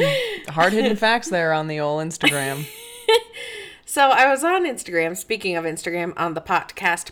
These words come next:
Speaker 1: podcast, if you don't already follow us.
Speaker 2: On the podcast podcast.
Speaker 1: Yeah. So I was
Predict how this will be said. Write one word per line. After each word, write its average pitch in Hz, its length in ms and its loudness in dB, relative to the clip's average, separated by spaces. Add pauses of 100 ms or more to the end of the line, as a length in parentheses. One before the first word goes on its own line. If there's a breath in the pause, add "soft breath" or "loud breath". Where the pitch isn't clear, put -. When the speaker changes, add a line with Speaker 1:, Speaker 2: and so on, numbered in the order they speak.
Speaker 1:
podcast, 214 720 0
if 165 180 -6
you 165 320 -4
don't 170 240 -4
already 156 240 0
follow 170 340 -2
us. - 280 -8 (680 soft breath)
Speaker 2:
On 147 140 -2
the 151 80 -6
podcast 170 420 -2
podcast. 202 480 -2 (140)
Speaker 1:
Yeah. 220 220 -8 (420 soft breath)
So 415 440 6
I 220 120 8
was 214 160 4